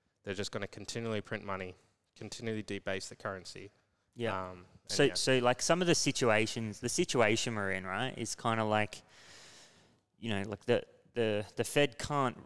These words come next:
Speaker 2: raise interest rates enough to actually put a dent in inflation.
Speaker 1: No, because if they, if they raise interest rates to the point where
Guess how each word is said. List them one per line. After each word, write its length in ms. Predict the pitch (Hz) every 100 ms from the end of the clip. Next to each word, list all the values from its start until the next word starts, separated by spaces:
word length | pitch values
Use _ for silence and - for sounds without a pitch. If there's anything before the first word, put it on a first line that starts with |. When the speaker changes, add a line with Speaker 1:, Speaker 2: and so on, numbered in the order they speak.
| 120
Speaker 2:
raise 280 | 113 113 107
interest 340 | 110 117 -
rates 260 | 107 104 -
enough 640 | 104 101 110 - - - -
to 80 | 101
actually 280 | 101 - 110
put 180 | -
a 80 | 107
dent 540 | 92 104 104 104 - - _ _ _ _ _ _ _
in 400 | 113 104 101 98 92 _ _ 104
inflation. 260 | 92 92
Speaker 1:
No, 160 | 156 127
because 300 | 123 147 135
if 140 | 147
they, 440 | 160 151 147 143 -
if 160 | - 143
they 160 | 160 170
raise 260 | 156 123
interest 360 | 127 117 123 -
rates 240 | 123 113
to 100 | -
the 80 | 107
point 320 | - 110 110
where 380 | 107 110 104 104